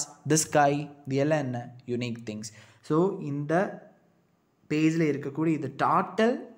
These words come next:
very important. தான் நம்ம எப்போல்லாம் யூஸ் பண்ணுவோம்னா, பர்டிகுலர் திங்ஸுக்கு முன்னால, அதே மாதிரி already mentioned திங்ஸுக்கு முன்னால.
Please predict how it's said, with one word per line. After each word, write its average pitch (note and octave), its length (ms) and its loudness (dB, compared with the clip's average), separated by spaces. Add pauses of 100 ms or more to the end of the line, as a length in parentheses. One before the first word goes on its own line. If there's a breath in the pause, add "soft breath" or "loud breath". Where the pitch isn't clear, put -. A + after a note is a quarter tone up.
(360)
very F#3+ 280 6
important. A#2 520 2 (600 soft breath)
தான் F3+ 240 8
நம்ம F#3+ 220 6
எப்போல்லாம் D3 760 4
யூஸ் C#3+ 180 0
பண்ணுவோம்னா, B2+ 840 0 (400 loud breath)
பர்டிகுலர் G3 920 6
திங்ஸுக்கு D#3 840 2 (280)
முன்னால, C3+ 720 4 (240 loud breath)
அதே C#3+ 340 4
மாதிரி D#3+ 520 4 (200)
already A3+ 680 6
mentioned E3+ 800 2
திங்ஸுக்கு D3+ 500 0 (120)
முன்னால. A2+ 400 -4